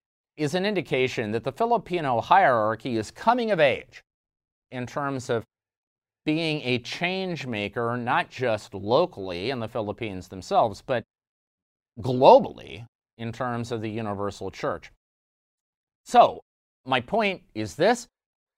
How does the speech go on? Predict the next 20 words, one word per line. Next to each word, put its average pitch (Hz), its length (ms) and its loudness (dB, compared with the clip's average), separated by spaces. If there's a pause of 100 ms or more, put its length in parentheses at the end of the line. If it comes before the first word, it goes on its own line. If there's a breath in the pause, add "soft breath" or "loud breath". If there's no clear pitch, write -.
that 131 240 0
increasingly 165 1040 -4
in 127 160 -4
the 123 80 -6
English-speaking 131 920 -6
realm, 95 360 -4
the 95 80 -6
future 175 420 -6
of 117 80 -4
the 104 80 -10
Catholic 117 400 -2
Church 113 360 -6
is 95 120 -12
going 131 240 -6
to 139 60 -4
belong 117 480 -4
to 120 100 -8
the 92 100 -8
pins 127 560 -6
nations. 110 560 -6